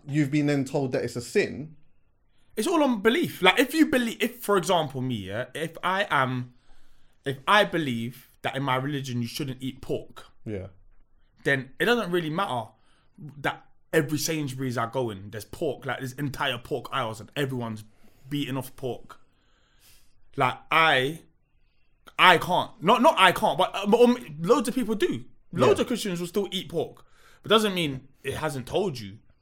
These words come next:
Speaker 2: in the Bible to not.
Speaker 1: Yeah.
Speaker 2: You see what I'm saying? So, like, it's just a cul-, culture and religion can clash bare. Like,
Speaker 1: Yeah,
Speaker 2: a
Speaker 1: of
Speaker 2: load of
Speaker 1: course.
Speaker 2: times they'll, they'll, like, inter-, like, they'll,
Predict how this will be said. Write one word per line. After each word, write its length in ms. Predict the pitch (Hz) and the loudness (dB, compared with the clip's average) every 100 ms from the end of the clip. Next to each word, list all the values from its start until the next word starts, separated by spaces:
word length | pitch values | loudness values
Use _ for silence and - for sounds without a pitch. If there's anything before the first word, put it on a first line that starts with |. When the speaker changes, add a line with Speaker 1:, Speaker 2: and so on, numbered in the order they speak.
| _ _ _ _ _ - | _ _ _ _ _ -12
Speaker 2:
in 120 | 135 | -8
the 60 | 101 | -4
Bible 360 | 139 175 117 | -2 -2 -4
to 120 | - 92 | -14 -16
not. 220 | 101 - _ _ _ - | -18 -20 _ _ _ -4
Speaker 1:
Yeah. 280 | 131 104 92 - | 0 0 -2 -16
Speaker 2:
You 80 | 127 | -12
see 100 | 120 | -6
what 80 | 139 | -6
I'm 60 | 127 | -2
saying? 280 | 175 113 98 _ _ _ - | -2 -2 -8 _ _ _ -12
So, 180 | - 165 | 4 6
like, 280 | 160 151 - - - - | 8 6 2 -18 -8 4
it's 140 | 202 | 6
just 140 | 311 311 | 8 6
a 60 | |
cul-, 300 | 220 311 - | 6 4 2
culture 520 | - 311 330 240 226 - - | 2 2 4 2 2 2 -2
and 200 | 190 196 | 2 4
religion 360 | 185 214 190 170 | 4 2 0 -4
can 140 | - | -4
clash 280 | 151 220 160 | -4 -2 -4
bare. 220 | - 196 131 | -2 -2 2
Like, 160 | 156 - - - | 0 0 -8 -2
Speaker 1:
Yeah, 160 | 151 | 2
Speaker 2:
a 40 | 156 | 6
Speaker 1:
of 60 | |
Speaker 2:
load 120 | 208 | 6
of 60 | - | 6
Speaker 1:
course. 120 | 101 | 4
Speaker 2:
times 280 | 190 156 143 | 6 6 6
they'll, 200 | 156 147 | 0 0
they'll, 300 | - 160 151 | -2 0 4
like, 200 | 147 - | 2 0
inter-, 240 | 151 139 123 - | -8 -10 -12 -8
like, 320 | 131 117 - | -6 -6 -6
they'll, 260 | 135 127 | -6 -6